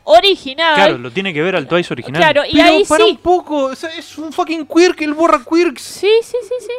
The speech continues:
Speaker 3: No sé, me parece que está, el personaje de, de, de,
Speaker 2: No, es
Speaker 3: de
Speaker 2: que
Speaker 3: Twice está rotísimo.
Speaker 2: no es un quirk, es producto del quirk. O sea,
Speaker 1: Claro.
Speaker 2: si Eraserhead
Speaker 3: Pero
Speaker 2: ve
Speaker 3: él
Speaker 2: algo de
Speaker 3: borra
Speaker 2: lo
Speaker 3: los
Speaker 2: que
Speaker 3: quirks.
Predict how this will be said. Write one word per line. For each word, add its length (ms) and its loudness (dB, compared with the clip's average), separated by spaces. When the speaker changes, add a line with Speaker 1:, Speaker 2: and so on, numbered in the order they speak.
Speaker 3:
No 100 -6
sé, 160 -4
me 140 -8
parece 200 -6
que 60 -10
está, 320 -6
el 140 -8
personaje 540 -8
de, 600 -14
de, 60 -
de, 360 -14
Speaker 2:
No, 120 2
es 140 0
Speaker 3:
de 40 -20
Speaker 2:
que 420 -4
Speaker 3:
Twice 300 -4
está 140 -6
rotísimo. 560 -8
Speaker 2:
no 240 -2
es 260 -6
un 160 -10
quirk, 320 0
es 240 -4
producto 560 -4
del 120 -4
quirk. 320 -6
O 380 -20
sea, 140 2
Speaker 1:
Claro. 160 -2
Speaker 2:
si 80 2
Eraserhead 640 2
Speaker 3:
Pero 120 -12
Speaker 2:
ve 140 2
Speaker 3:
él 60 2
Speaker 2:
algo 360 4
de 60 2
Speaker 3:
borra 80 2
Speaker 2:
lo 80 2
Speaker 3:
los 60 -2
Speaker 2:
que 120 0
Speaker 3:
quirks. 80 -4